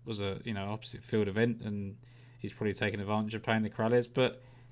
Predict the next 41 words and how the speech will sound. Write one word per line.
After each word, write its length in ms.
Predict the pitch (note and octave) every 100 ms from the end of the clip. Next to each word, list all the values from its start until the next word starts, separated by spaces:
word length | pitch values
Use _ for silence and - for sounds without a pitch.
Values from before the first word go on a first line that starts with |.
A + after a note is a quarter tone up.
| -
he's 140 | D3+ C#3+
played 220 | E3 D#3+
well 120 | D#3+
in 100 | D#3
good 120 | D#3+
events. 360 | D#3 E3+ A2+ -
You 80 | A2
know, 40 |
he 40 |
was 80 | A#2
eighteenth 480 | B2 B2 A#2 A#2 A2
in 60 | A#2
the 60 |
Wells 240 | A2+ A#2 A2
Fargo 480 | - A#2+ A2+ A#2+ A#2
a 40 |
couple 180 | A#2 A#2
of 60 | A#2+
weeks 240 | A#2+ -
ago. 240 | B2+ B2 B2 - - - - - G#2
Um, 580 | G2+ G2+ G2+ G2+ G2+ - - - -
you 100 | A#2+
know, 100 | G#2
we 100 | G2+
know 320 | G#2+ A#2+ A#2+ G#2+
he's 240 | G#2 F#2+
got 280 | - A#2 - - -
ability 520 | A2+ G#2+ G2 F2+ G#2
to 120 | F#2 -
contend, 560 | G#2+ G2 G#2+ G2 F#2+ - - - -
um, 440 | G#2 G2 F#2+ F#2+ -
you 140 | G#2
know, 60 | G2
second 460 | - - A#2+ G#2+ F#2+
in 60 |
the 60 | F#2+
Wells 220 | G2 G2
Fargo 340 | G#2+ G2+ G2+ G2
two 180 | - A#2
years 260 | G2 F#2+
ago, 200 | G2 G#2